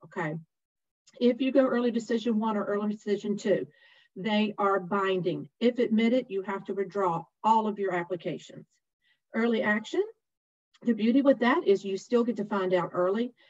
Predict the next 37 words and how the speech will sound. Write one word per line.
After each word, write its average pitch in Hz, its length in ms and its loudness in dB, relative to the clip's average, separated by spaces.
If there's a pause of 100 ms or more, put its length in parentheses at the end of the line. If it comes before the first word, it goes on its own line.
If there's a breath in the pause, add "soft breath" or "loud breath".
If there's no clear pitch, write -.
(220 soft breath)
but 208 100 2
it 208 80 0
is 208 160 0
non-restrictive. 185 960 -2
You 185 100 0
can 180 140 -2
apply 170 300 -4
to - 160 -8
us, 262 340 -4
you 196 100 -6
can 170 140 -6
apply 175 280 -6
to 160 100 -4
everybody 165 440 -2
else. - 340 -14 (1080)
If 302 180 2
you 302 140 6
are 302 60 4
deferred, 294 680 2
okay, 202 380 0 (120)
E 226 120 0
D 254 140 2
one, 240 260 4
E 240 220 2
D 226 160 0
two, 226 240 -2
or 196 60 0
early 214 280 0
action, 190 460 0
if 220 160 -2
you're 233 100 0
deferred, 233 500 -2
you're 190 200 0
automatically 196 640 -2
put 240 300 -2
into 208 240 -4
that 190 180 -2